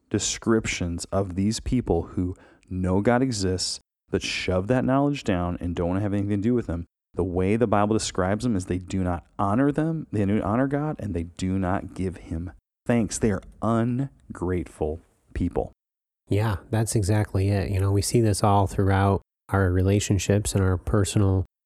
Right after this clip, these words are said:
Speaker 2: friends, unbelievers. You know, it's, it's, like, all over in our culture, as you just even read through that, and it made me just think of some,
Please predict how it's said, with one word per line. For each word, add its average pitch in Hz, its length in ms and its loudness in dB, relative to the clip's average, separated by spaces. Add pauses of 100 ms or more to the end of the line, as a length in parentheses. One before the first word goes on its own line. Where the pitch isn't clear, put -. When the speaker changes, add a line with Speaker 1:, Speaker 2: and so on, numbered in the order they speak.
Speaker 2:
friends, 101 400 2
unbelievers. 101 840 2
You 101 80 2
know, 104 480 0
it's, - 320 -8
it's, - 340 0
like, 113 180 2
all 107 220 4
over 113 260 4
in 92 120 4
our 87 160 4
culture, 90 520 0
as 107 160 2
you 104 100 4
just 101 200 0
even 95 240 4
read 90 180 2
through 95 200 2
that, 92 200 2
and 90 240 0 (280)
it 104 100 4
made 95 160 4
me 95 100 4
just 92 240 0
think 98 220 2
of 95 240 2
some, 95 520 0